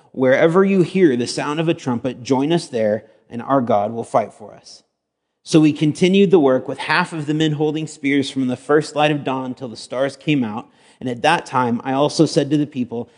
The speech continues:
'Have every man and his helper stay inside Jerusalem at night, so that they can serve as guards by night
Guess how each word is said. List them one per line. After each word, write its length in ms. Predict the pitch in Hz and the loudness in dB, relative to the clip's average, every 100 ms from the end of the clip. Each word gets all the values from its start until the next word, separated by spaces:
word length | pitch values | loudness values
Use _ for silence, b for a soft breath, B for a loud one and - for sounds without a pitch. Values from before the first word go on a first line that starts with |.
| b | b
'Have 220 | 139 131 | -2 0
every 340 | 139 170 196 190 | 2 4 4 4
man 300 | 160 151 143 | 4 0 -2
and 160 | 151 | -2
his 160 | 151 151 | -2 -2
helper 320 | 151 131 120 | -4 -2 -4
stay 380 | - - 143 151 | -6 -4 0 2
inside 460 | 165 156 147 151 | 0 -4 -4 -4
Jerusalem 560 | 123 139 135 120 127 123 | -4 -2 -2 -4 -4 -6
at 60 | 113 | -4
night, 320 | 143 117 - | -6 -6 -8
so 140 | - | -12
that 120 | 113 113 | -12 -12
they 100 | 117 | -10
can 160 | 123 | -10
serve 280 | - 123 123 | -6 -6 -4
as 120 | 127 | -4
guards 320 | - 113 117 | -2 0 -2
by 160 | - 110 | -6 -6
night 360 | 131 151 147 | 0 2 2